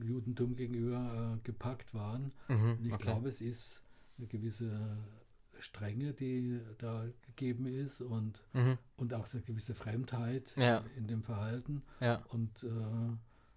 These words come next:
Speaker 1: und es ist vielleicht auch so ein Ersatzfeld, wo man irgendwo unbewusst trotzdem noch von irgendeiner versteckten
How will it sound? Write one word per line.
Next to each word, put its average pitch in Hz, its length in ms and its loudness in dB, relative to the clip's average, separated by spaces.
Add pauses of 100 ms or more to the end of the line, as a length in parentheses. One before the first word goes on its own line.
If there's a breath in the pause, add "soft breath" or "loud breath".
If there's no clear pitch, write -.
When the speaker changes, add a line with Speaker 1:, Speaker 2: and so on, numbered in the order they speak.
(1500)
Speaker 1:
und 139 200 6
es 160 140 2
ist 165 160 4
vielleicht 151 440 6
auch 139 120 4
so 143 160 4
ein 143 100 4
Ersatzfeld, 139 840 2
wo 131 160 2
man 135 280 0
irgendwo 160 840 6
unbewusst 139 720 0
trotzdem 139 420 2
noch 135 240 0
von 127 220 -2
irgendeiner 123 500 0
versteckten 127 720 -4